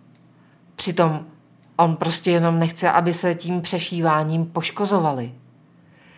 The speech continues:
On řekl, že jsou mu transgender lidi bytostně odporný. Vždyť to bylo jako titulek, tak jaký zkreslování, namítnu.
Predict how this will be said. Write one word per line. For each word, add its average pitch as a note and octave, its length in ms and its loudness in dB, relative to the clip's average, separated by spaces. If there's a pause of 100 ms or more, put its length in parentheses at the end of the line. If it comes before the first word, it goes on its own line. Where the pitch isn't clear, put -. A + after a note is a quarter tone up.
(600)
On G#3+ 240 2
řekl, C#3+ 600 -4
že E3+ 180 -6
jsou G3+ 240 0
mu G3 160 2
transgender E3+ 840 -2
lidi D3 280 -6
bytostně D#3+ 580 -6
odporný. F#3+ 600 -4
Vždyť B2 300 -8
to D3 100 -6
bylo D3+ 180 -2
jako D#3 260 -4
titulek, F#3 600 -2
tak D#3 200 -8
jaký D#3 240 -8
zkreslování, F3+ 880 -2
namítnu. B2+ 600 -8